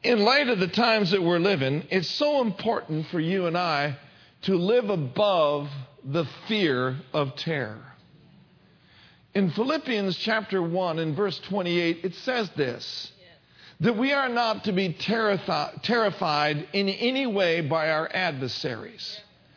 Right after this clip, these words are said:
Now, we know that we have an enemy. We know that we have an adversary who walks about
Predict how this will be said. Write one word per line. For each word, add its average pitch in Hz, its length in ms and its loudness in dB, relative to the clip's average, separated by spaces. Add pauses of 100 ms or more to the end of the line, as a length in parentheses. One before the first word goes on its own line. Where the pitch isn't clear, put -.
(280)
Now, 135 140 0
we 156 140 2
know 214 220 6
that 226 140 -2
we 220 140 2
have 220 180 4
an 214 100 0
enemy. 240 440 -2 (420)
We 156 160 4
know 185 220 4
that 220 120 2
we 226 160 2
have 214 220 2
an 208 100 0
adversary 226 840 0 (520)
who 208 120 2
walks 202 600 0
about 208 500 0